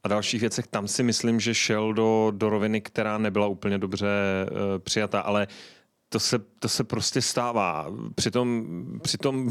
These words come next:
uvědomme si, že ten člověk je ve městě obléhaném ruskem armádou, schovává se někde po,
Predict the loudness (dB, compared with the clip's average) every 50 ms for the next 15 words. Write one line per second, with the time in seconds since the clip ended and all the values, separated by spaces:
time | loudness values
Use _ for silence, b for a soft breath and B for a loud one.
0 | 2 2 2 2 4 4 4 4 2 2 2 0 0 0 0 2 2 2 2 2
1 | 2 0 2 2 2 2 2 2 2 2 2 0 B B B B B B B -2
2 | 0 0 2 2 0 0 0 0 0 0 2 2 2 2 2 2 2 2 0 0
3 | 0 -2 0 -2 -2 -2 0 0 0 2 2 2 2 2 4 4 4 4 4 2
4 | 2 0 2 2 4 4 4 4 2 0 0 -2 -2 0 0 -2 0 -2 -2 -2
5 | -2 -6